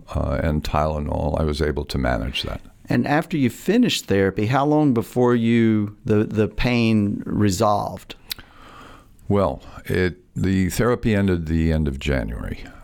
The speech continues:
Speaker 1: Um, I took tramadol and Tylenol to eat for probably another four or five weeks after that,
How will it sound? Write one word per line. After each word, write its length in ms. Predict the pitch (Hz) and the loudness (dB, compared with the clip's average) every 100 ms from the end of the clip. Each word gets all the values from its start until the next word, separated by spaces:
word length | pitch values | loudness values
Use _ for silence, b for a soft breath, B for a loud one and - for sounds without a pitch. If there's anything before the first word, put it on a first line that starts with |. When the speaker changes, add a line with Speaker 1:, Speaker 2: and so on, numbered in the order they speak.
| - | -6
Speaker 1:
Um, 440 | 71 76 78 76 - | -4 -2 -4 -4 -2
I 200 | 78 80 | -2 -2
took 420 | - 117 113 - | -2 -2 -2 -6
tramadol 680 | - 107 104 95 90 85 | -2 0 0 0 0 -2
and 160 | 82 - | -4 -6
Tylenol 1040 | - 87 87 82 82 80 80 80 78 73 | -2 0 0 0 -2 -2 -2 -2 -4 -6
to 240 | - 78 76 | -6 -4 -2
eat 420 | 85 87 82 - B B B B B B B B B | 0 0 -4 -14 B B B B B B B B B
for 400 | - - 82 82 | -12 -4 0 0
probably 640 | - - 101 98 87 85 | -2 0 2 2 0 0
another 1300 | 78 78 80 78 76 73 73 - - - - - - 65 | 0 0 0 0 0 0 -2 -2 -4 -4 -6 -6 -6 -8
four 340 | - - 82 | -6 -2 0
or 40 | 76 | 0
five 300 | - 71 67 | -2 -2 -2
weeks 320 | 67 - - - | -6 -6 -10 -4
after 380 | 80 73 - | -4 -4 -8
that, 340 | 57 - - | -10 -10 -12